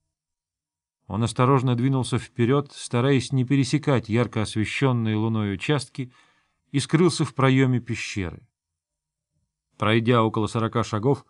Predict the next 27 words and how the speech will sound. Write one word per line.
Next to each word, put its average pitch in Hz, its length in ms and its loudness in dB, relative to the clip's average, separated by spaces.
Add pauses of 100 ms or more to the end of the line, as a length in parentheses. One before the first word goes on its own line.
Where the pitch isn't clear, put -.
(480)
он 107 120 -2
остановился, 123 880 0
достал 127 540 0
из 104 160 -6
большого 117 540 2
кошеля, 117 640 0
висевшего 110 560 -4
у 113 60 0
него 110 160 0
на 113 120 0
поясе, 110 560 -2 (420)
два 117 360 2
мешочка 117 680 -2
и 110 200 -4
две 117 200 2
деревянные 113 580 2
лопаточки — 127 800 -4 (760)
высыпал 127 640 2
несколько 131 420 0
щепоток 127 540 -2
порошка 113 500 -2
из 117 120 -4
каждого 139 380 0
мешочка 147 600 -2
на 135 280 0
пол 139 180 -2
пещеры 131 680 -2